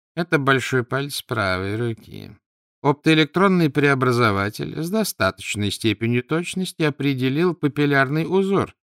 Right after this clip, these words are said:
который полностью совпадает с другим отпечатком, в своё время обнаруженным мною на восемнадцатой странице рукописи Неточки Незвановой.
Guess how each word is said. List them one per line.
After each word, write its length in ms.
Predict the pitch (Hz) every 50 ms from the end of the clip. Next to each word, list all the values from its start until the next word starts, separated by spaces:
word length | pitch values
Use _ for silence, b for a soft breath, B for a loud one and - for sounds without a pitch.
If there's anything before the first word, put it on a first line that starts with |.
| _ _
который 360 | 135 127 117 - 131 127 120
полностью 600 | 101 - - 117 131 139 156 170 175 - - - 147
совпадает 680 | - - 127 - - - 131 131 127 135 139 143 139
с 60 | 143
другим 540 | 156 196 214 240 196 151 113 95 87 85 85
отпечатком, 920 | 82 - _ - - - - - - - 180 - _ 220 226 233 226 - _ _ _ _ _ _ _
в 60 | -
своё 260 | - 147 151 156 151
время 300 | 143 147 160 160 160 156
обнаруженным 720 | 143 131 127 131 131 135 143 143 131 131 127 123 120 110
мною 480 | 107 104 104 101 92 85 87 101 139 170
на 120 | 170 170
восемнадцатой 760 | 156 143 - - 139 127 117 107 110 117 - - - - 160 143
странице 640 | - - - 120 113 104 110 120 120 - - 127
рукописи 680 | 113 101 104 - - 123 120 - 120 - - - 131 127 117
Неточки 600 | 123 120 113 107 101 - 104 - - - _ 117
Незвановой. 760 | 117 113 110 98 85 80 - - - 50 58 57 - 95 _